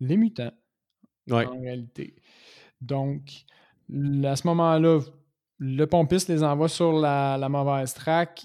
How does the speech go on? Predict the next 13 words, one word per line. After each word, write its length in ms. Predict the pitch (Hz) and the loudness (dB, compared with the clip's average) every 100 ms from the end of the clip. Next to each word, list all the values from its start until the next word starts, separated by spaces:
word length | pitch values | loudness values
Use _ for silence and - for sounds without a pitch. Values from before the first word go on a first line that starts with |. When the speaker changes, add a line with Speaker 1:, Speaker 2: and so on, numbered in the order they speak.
| _ | _
Speaker 1:
Ils 220 | 156 151 143 | -4 -2 -2
font 560 | - 170 170 175 156 | -2 0 2 2 2
un, 440 | 143 139 135 131 127 | 2 0 0 -2 -4
un 200 | - 131 | -4 -6
petit 160 | 131 139 | -6 -4
bout 140 | 160 | -4
de 140 | 175 - | -4 -6
chemin, 580 | - 160 160 165 160 156 135 | -4 0 2 2 2 -2 -6
euh, 180 | 127 127 | -6 -4
dans 160 | 143 | -2
le 80 | 147 | 0
désert, 720 | 143 135 131 135 139 170 180 - | 0 0 0 0 0 0 -2 -4
puis 480 | - 147 156 160 | -8 -4 0 0